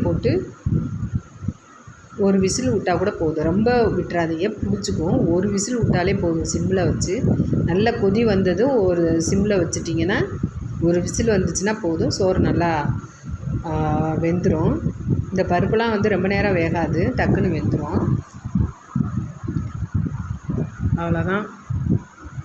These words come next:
இப்ப பாருங்க, இப்ப நம்ம புளியை கரைச்சு ஊத்திக்கலாம். இந்த அளவு வெந்திருக்கு. ஒரு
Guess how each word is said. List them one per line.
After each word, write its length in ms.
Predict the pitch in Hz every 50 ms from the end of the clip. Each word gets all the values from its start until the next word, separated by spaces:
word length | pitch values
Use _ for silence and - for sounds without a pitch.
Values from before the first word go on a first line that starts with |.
| - - - - - 139 147 - - - - - -
இப்ப 180 | - 175 175 165 170 175
பாருங்க, 280 | 175 180 180 175 185 233 254
இப்ப 120 | 233 - -
நம்ம 140 | - - - - -
புளியை 200 | 196 208 214 214 220
கரைச்சு 300 | 233 226 226 - - - 165 165
ஊத்திக்கலாம். 500 | - - - - - 165 185 240 320 381 320
இந்த 120 | 214 180 175
அளவு 160 | - - 196 190 170
வெந்திருக்கு. 500 | 160 156 - - - 180 - 185 175 208 277 - - - - - - - - - - - - - - - - - - - - - - - - - - - - - - - - - - - - - - - - - - - - - - - - - - - - - - - - - - - -
ஒரு 120 | 170 185